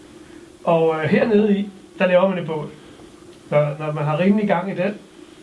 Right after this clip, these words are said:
man kan selvfølgelig blive ved med at fylde, øh, pinde ind her, så fylder man vand i, øh, i kedlen her,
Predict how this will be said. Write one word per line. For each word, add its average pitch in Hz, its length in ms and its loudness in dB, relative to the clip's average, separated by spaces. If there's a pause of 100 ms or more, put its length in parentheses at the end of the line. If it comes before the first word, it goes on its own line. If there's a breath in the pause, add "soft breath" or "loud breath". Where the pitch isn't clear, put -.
(500)
man 143 80 -8
kan 123 80 -6
selvfølgelig 156 320 -8
blive 147 140 -2
ved 156 160 -2
med 156 80 -8
at 147 120 -6
fylde, 143 320 -4
øh, 127 300 -10 (280)
pinde 180 260 0
ind 170 100 -2
her, 170 240 0 (1080)
så 185 120 -8
fylder 196 300 2
man 156 380 0
vand 185 320 -2
i, 175 240 -6
øh, - 1200 -10
i - 0 -
kedlen 175 340 -2
her, 233 180 -2